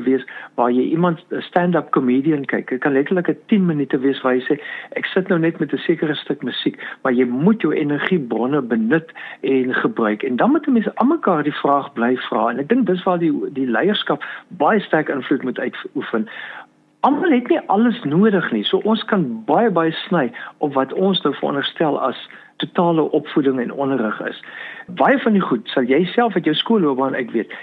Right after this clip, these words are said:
Het jy tot vandag toe nie 'n klou of jy dit ergens al gebruik of gaan gebruik nie? En dit beteken, daar moet teruggekom word na die essensie van die goed, sodat die las lig te raak en die onderwyser self, die persone, moet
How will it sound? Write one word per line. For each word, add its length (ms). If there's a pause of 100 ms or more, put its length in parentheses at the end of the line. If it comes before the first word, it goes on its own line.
(120)
Het 120
jy 80
tot 160
vandag 460
toe 60
nie 140
'n 60 (100)
klou 180 (100)
of 100
jy 100
dit 180
ergens 300
al 140
gebruik 540
of 180
gaan 220
gebruik 440
nie? 120 (340)
En 320
dit 180
beteken, 500 (200)
daar 180
moet 160
teruggekom 440
word 180
na 100
die 200
essensie 540
van 180
die 120
goed, 280 (180)
sodat 260
die 220
las 300
lig 240
te 80
raak 340 (180)
en 180
die 140
onderwyser 500
self, 420
die 100
persone, 580 (240)
moet 120